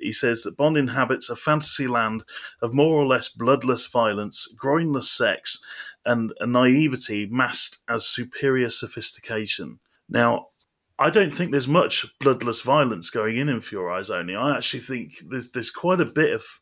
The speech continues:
uh, quite a bit of drama and, and stark <laughs> violence going on in this movie. You know, Luigi falling out of the car with his neck garroted. Um, you know, the, the blood coming off Bond,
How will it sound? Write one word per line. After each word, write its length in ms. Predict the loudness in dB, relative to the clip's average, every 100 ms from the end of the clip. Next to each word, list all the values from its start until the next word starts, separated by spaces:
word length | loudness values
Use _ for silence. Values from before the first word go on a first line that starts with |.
| -6
uh, 140 | -6 -8
quite 220 | -2 0
a 60 | 2
bit 200 | 2 0
of 140 | -4 -10 _ _ _ _ _ -2
drama 520 | 2 4 4 4 2
and, 160 | 0
and 160 | -4 -4
stark 420 | -2 0 -2 -4
<laughs> 20 |
violence 600 | -8 -2 0 0 -4 -6
going 240 | -4 -4 -2
on 160 | -4
in 80 | -2
this 200 | -4 -6
movie. 440 | -8 -10 -10 -12 -12 -16 -16 -14 0
You 80 |
know, 80 | 2
Luigi 500 | 4 4 6 4 2
falling 380 | -2 -2 0 0
out 160 | 0 -2
of 40 |
the 80 | -2
car 200 | 0 0
with 80 | 0
his 120 | -4
neck 300 | -2 -2 -2
garroted. 600 | -4 -2 -4 -8 -12 -14 _ -20 -20 -20 -20 _ 0
Um, 300 | 4 4 4
you 80 | 2
know, 100 | 2
the, 140 | 0
the 160 | -2 0
blood 300 | 2 2 2
coming 180 | 0
off 160 | 0 0
Bond, 400 | 2 2 0 -4